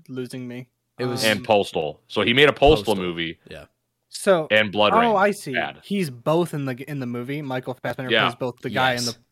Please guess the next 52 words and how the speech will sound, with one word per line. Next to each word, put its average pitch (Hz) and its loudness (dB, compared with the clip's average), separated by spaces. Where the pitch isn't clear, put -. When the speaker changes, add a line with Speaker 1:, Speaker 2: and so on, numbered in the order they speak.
Speaker 1:
past. 131 -4
Ah, 147 2
okay, 123 -4
I 123 -4
see. 120 -6
Speaker 2:
Yeah, 110 -2
that's 139 0
Speaker 1:
Michael 214 0
K. 175 4
Speaker 2:
where 160 4
Speaker 1:
Williams 139 0
Speaker 2:
part 135 2
Speaker 1:
is - 2
Speaker 2:
of 143 2
Speaker 1:
in 311 0
Speaker 2:
the 339 4
Speaker 1:
this? 339 2
Speaker 2:
problem 147 -4
is. 160 -16
Speaker 3:
Yes, 117 4
he 101 -2
is. 95 -2
<laughs> - -20
Speaker 2:
Yeah. 95 -10
Speaker 1:
I'm 147 0
gonna 139 -2
have 131 -4
to 139 -6
go 127 -4
see 185 -8
it. - -6
I'm 123 -8
gonna 139 -8
have 131 -8
to 127 -14
see 196 -10
it 139 -10
now. 156 -10
I 127 -8
love 147 -8
Michael 117 -12
K. - -20
Williams. 117 -14
Speaker 3:
You're 98 -8
gonna 104 -2
be 92 -2
very 90 0
pissed 90 -4
when 87 -12
you 85 -10
watch 80 -8
it. 110 -10